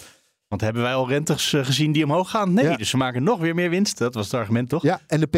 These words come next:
Speaker 2: V V vond het eigenlijk ook. Hè. Banken moeten, eh, moeten ook een, eh, een, een, als ze dat niet door... Hè, de, die, die extra rente die ze zelf krijgen van de E C B, vier procent,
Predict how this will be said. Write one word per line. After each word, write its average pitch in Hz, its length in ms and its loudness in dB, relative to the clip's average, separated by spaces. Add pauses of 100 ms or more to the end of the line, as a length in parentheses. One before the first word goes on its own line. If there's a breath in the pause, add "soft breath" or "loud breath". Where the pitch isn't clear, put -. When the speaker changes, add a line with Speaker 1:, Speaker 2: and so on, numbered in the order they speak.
Speaker 2:
V 127 140 0
V 180 320 2
vond 160 200 0
het 156 100 -4
eigenlijk 175 420 0
ook. 101 220 -4
Hè. 156 160 0
Banken 156 320 -2
moeten, 135 580 2
eh, 123 60 -2
moeten 127 240 -2
ook 123 120 -2
een, 113 220 0
eh, 110 260 0
een, 107 200 -2
een, 107 180 -4
als 117 180 -2
ze 131 60 0
dat 123 120 -2
niet 113 140 0
door... 123 440 0
Hè, 131 160 -2
de, 110 140 -4
die, 104 240 -6
die 104 200 -2
extra 131 240 -2
rente 110 560 0 (160)
die 101 100 0
ze 101 180 0
zelf 131 320 2
krijgen 101 520 -2
van 104 100 -2
de 101 120 0
E 104 40 4
C 104 160 2
B, 92 320 0
vier 123 180 4
procent, 95 540 -2